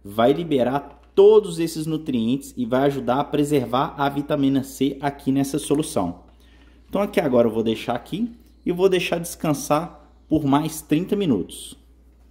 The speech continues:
Olha, depois de trinta minutos vai ficar com essa aparência meio leitosa. Vou mostrar aqui pra vocês, ó. Fica com essa aparência meio leitosa aqui, a solução. Então o que que a gente precisa fazer?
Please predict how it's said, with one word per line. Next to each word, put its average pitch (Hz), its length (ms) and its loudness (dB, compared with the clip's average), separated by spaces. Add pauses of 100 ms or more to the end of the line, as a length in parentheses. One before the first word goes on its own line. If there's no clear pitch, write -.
(800)
Olha, 135 220 4
depois 156 380 -4
de 165 100 -6
trinta 180 340 -6
minutos 127 400 2
vai 120 80 -6
ficar - 180 -10
com - 100 -6
essa 139 160 -8
aparência 123 520 -4
meio 139 220 -2
leitosa. 107 720 -2 (840)
Vou 101 100 -12
mostrar - 260 -8
aqui - 180 -10
pra 104 140 -4
vocês, 90 460 -6
ó. 82 120 -10 (1500)
Fica - 180 -20
com - 60 -20
essa - 140 -16
aparência 98 440 -6
meio 110 200 -2
leitosa 104 540 -2
aqui, - 320 -16 (220)
a 90 100 -10
solução. 90 720 -10 (440)
Então 113 140 -4
o - 40 -4
que 139 120 -2
que 139 80 0
a 131 40 2
gente 127 260 -4
precisa 113 400 -10
fazer? - 360 -6